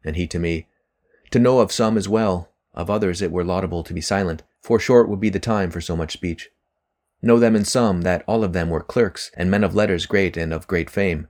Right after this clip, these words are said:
in the world tainted with the selfsame sin. Priscian goes yonder with that wretched crowd, and Francis of Accorso. And thou hadst seen there, if thou hadst had a hankering for such scurf,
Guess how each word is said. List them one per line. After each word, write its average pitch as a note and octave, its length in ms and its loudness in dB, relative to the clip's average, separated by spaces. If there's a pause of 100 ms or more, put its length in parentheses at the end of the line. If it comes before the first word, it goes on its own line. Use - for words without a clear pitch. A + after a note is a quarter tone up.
in F2 80 -8
the F2 80 -2
world F#2 300 4
tainted G2+ 340 0
with F2 120 -6
the F2 60 -8
selfsame E2 520 -4
sin. D#2+ 400 -4 (420)
Priscian G#2+ 340 4
goes F2+ 220 4
yonder F#2+ 340 4
with E2 180 -2
that F#2 140 -2
wretched F2 280 -4
crowd, E2+ 380 -2 (220)
and F#2+ 160 -2
Francis G2 380 0
of F2 100 -2
Accorso. F#2 580 0 (420)
And E2+ 120 -4
thou F#2 140 4
hadst E2+ 200 -2
seen F2+ 280 0
there, F#2 200 2
if D#2+ 120 -4
thou G2+ 180 2
hadst G2+ 180 -2
had F#2+ 160 -2
a D#2 60 -4
hankering F2+ 340 -2
for E2 140 -4
such - 280 -4
scurf, F2 280 -2